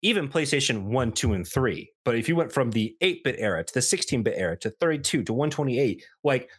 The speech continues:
those, those jumps were so massive. And, and PlayStation, like Drew was talking about, these three D graphics. I mean, when you're coming from,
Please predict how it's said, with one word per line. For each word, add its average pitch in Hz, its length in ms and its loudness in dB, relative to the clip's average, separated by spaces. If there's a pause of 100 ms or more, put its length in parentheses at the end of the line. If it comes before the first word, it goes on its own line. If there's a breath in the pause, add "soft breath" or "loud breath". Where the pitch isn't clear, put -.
(160 loud breath)
those, 285 460 0 (540)
those 220 240 2
jumps 143 680 0 (680)
were 160 160 0
so 214 380 2
massive. 143 680 -2 (140)
And, 139 240 2
and 135 260 0
PlayStation, 120 920 0
like 165 200 0
Drew 220 100 0
was 226 80 2
talking 156 220 2
about, 127 100 0
these 120 160 0
three 190 220 0
D 175 120 2
graphics. 113 640 0 (760)
I 170 100 2
mean, 165 280 0
when 170 160 2
you're 247 140 2
coming 220 400 0
from, 139 360 2